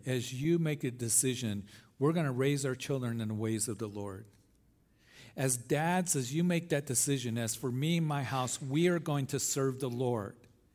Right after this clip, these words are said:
And our home is gonna honor the Lord. And I'm gonna lead this family the way that you desire for me to lead. Whoever we are in whatever state that we're in,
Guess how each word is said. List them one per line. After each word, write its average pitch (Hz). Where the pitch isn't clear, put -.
And 135
our 156
home 170
is 147
gonna 139
honor 147
the 113
Lord. 104
And 147
I'm 131
gonna 143
lead 151
this 156
family 120
the 120
way 143
that 143
you 135
desire 123
for 120
me 104
to 98
lead. 98
Whoever 170
we 175
are 147
in 139
whatever 139
state 139
that 123
we're 113
in, 101